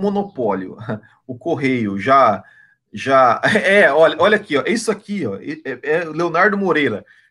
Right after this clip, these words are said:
Quem nunca foi um destinatário ausente, mesmo estando o dia inteiro em casa? Só quem precisou do correio. Exatamente, eu, eu até ia, eu, ontem eu tava pensando, tava pensando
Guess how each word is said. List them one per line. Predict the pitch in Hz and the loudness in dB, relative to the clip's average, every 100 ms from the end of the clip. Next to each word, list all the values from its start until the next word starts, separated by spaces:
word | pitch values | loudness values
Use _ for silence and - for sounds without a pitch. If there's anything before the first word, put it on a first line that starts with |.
| _ | _
Quem | 196 214 | -2 0
nunca | 208 240 320 269 | 2 0 -2 -2
foi | 208 - 196 208 | -4 -2 -2 0
um | |
destinatário | 190 185 - 190 170 180 185 | -2 -4 -4 -4 -2 0 0
ausente, | 165 139 120 185 220 220 | 0 -2 -4 -4 -6 -6
mesmo | 175 202 196 | -2 0 0
estando | 196 - 202 185 | -4 -4 -4 -6
o | |
dia | 147 220 | -8 -6
inteiro | 240 208 208 | -4 -2 -2
em | 247 | -2
casa? | - 127 104 92 | 0 0 0 -6
Só | - - 180 | -10 -4 -4
quem | 196 | -6
precisou | 196 - 185 | -10 -10 -10
do | 185 | -8
correio. | 175 147 160 | -4 -2 -2
Exatamente, | 175 220 294 262 202 | 0 0 0 0 0
eu, | 185 185 | -2 -2
eu | 156 | -4
até | 190 233 311 | -2 -2 -2
ia, | 294 - | -6 -8
eu, | 151 - - _ _ _ _ - | -10 -10 -14 _ _ _ _ -12
ontem | - 160 214 | -2 0 0
eu | - | 0
tava | 175 165 | 2 2
pensando, | 170 151 - 151 123 104 | 0 -6 -2 -2 -2 -4
tava | 147 139 | -4 -4
pensando | 143 120 - 139 110 | -6 -8 -8 -6 -8